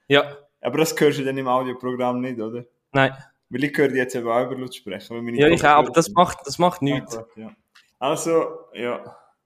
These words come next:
Speaker 2: Liebe Kopfhörerfirmen, wir bräuchten noch Sponsoring für Kopfhörer, weil wir haben beide keine Kopfhörer.
Speaker 1: Ja,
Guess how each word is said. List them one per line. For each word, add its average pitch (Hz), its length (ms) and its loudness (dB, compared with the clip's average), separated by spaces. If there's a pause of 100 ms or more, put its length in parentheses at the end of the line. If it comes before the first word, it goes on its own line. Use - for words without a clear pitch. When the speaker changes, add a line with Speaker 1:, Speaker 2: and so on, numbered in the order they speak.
(340)
Speaker 2:
Liebe 151 340 2
Kopfhörerfirmen, 175 1000 0
wir 156 240 -2
bräuchten 147 340 -6
noch 131 220 0
Sponsoring 139 560 -4
für 123 160 -12
Kopfhörer, 151 600 0
weil 135 140 -6
wir 135 80 -2
haben 123 160 -2
beide 127 300 2
keine 131 180 -6
Kopfhörer. - 480 -2 (380)
Speaker 1:
Ja, 143 420 6